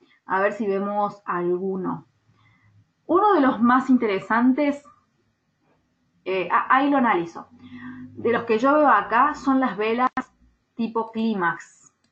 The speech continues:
¿m? O velas tipo martillo, pero cuando son bien, bien fuertes, como por ejemplo esta, esa verde que yo marqué ahí, ¿m? También se les dice pin bar,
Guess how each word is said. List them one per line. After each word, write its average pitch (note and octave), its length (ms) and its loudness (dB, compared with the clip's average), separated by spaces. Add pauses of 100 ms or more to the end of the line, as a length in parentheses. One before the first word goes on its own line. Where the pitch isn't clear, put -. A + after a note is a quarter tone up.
(100)
¿m? G3 420 -10
O G3 140 0
velas A3 280 0
tipo A3 220 -4
martillo, G3+ 840 2 (280)
pero A3 160 0
cuando A#3+ 200 2
son D#4 300 -2
bien, D4+ 380 4
bien A#3 340 0
fuertes, A3 720 -2
como G3 220 -6
por E3 140 -6
ejemplo F#3 400 -6
esta, - 500 -6 (1000)
esa F#3+ 260 -2
verde G3+ 320 2
que F3+ 60 -2
yo F3+ 120 -4
marqué E3+ 340 -2
ahí, D#3 280 -4 (440)
¿m? G3 180 -6 (360)
También A#3 280 2
se C4 80 0
les A#3 120 0
dice A3 200 -4
pin A3 360 0
bar, F#3 380 2